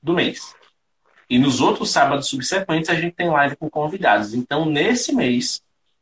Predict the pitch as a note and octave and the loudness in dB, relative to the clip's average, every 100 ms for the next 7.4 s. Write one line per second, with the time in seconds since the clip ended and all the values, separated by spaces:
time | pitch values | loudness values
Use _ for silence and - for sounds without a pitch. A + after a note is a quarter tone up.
0 | _ _ _ _ - A#2+ C3+ C#3 C#3+ C#3+ | _ _ _ _ 0 0 2 0 0 2
1 | C#3 C#3 C#3+ D#3 E3+ E3 D#3 C3 B2+ - | 0 2 2 0 -2 -2 0 2 2 0
2 | C#3 C3+ C3+ D#3+ D3+ C3 - C3 C3 B2 | -2 -2 -2 0 0 0 -6 -4 -2 -2
3 | B2 A#2+ C#3 E3+ E3+ A2+ A2 A#2 - - | 0 0 -2 -2 0 2 2 2 -4 -4
4 | C3 B2 A#2+ A#2 A2+ A#2 - - - - | -2 0 0 -2 0 0 0 -4 -8 -20
5 | _ - - - _ - E3 E3+ C4+ D#4 | _ -20 -20 -20 _ 2 4 4 4 2
6 | E3 E3 G3 A3 - C#3+ C#3+ D3 - D#3+ | 2 2 2 -2 -4 0 0 0 0 0
7 | - D#3 D3+ | 0 -2 -2